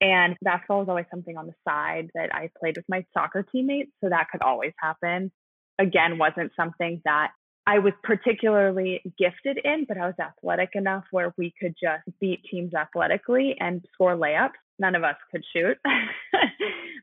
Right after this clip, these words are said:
But I decided that softball was the one I'd probably cut first, just based on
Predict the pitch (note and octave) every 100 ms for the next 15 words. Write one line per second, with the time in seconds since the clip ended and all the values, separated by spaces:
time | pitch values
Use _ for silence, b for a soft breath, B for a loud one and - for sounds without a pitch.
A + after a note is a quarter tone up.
0 | - - G#3+ G3+ F#3 F3 - _ - G3+
1 | G3 G#3+ A3 G3 G#3 A3 G#3 - F3 F3+
2 | F3 F3 F3 - F3 E3+ E3+ E3+ F3+ E3+
3 | E3+ - E3+ - E3 D#3 D#4 - _ _
4 | F#3+ F3+ F3+ E3+ - F3+ D#3+ D#3+ D#3+